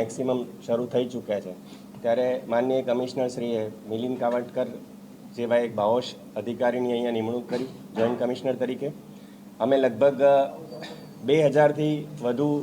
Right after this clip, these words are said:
નોંધણી દાખલા એ સમયે રદ કર્યા, આઈડેન્ટિફાઈ કર્યા અને એમાં સ્પોટ વિઝિટ કરાવી. એ પછી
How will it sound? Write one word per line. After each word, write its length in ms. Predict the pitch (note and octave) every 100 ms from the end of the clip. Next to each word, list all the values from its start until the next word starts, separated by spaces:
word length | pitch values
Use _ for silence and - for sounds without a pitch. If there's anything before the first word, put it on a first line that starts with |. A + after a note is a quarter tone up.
| C#3
નોંધણી 340 | B2+ B2+ C#3 C#3
દાખલા 320 | C#3 D3 C#3 C3+
એ 60 | C3+
સમયે 280 | C#3 C#3+ C3+
રદ 200 | B2+ B2+
કર્યા, 200 | C#3 C#3+ D#3 - - - - - - -
આઈડેન્ટિફાઈ 580 | A2+ C3 C#3 C#3 D3 C3+
કર્યા 280 | C#3 D3 D3+ - - - -
અને 120 | G#2+ B2
એમાં 220 | B2 C3
સ્પોટ 280 | - B2+ C#3
વિઝિટ 260 | C#3 C#3+ C3+
કરાવી. 280 | C#3 C#3+ D3 - - - - - - - - - -
એ 100 | D3+
પછી 340 | D#3 D3+ D3+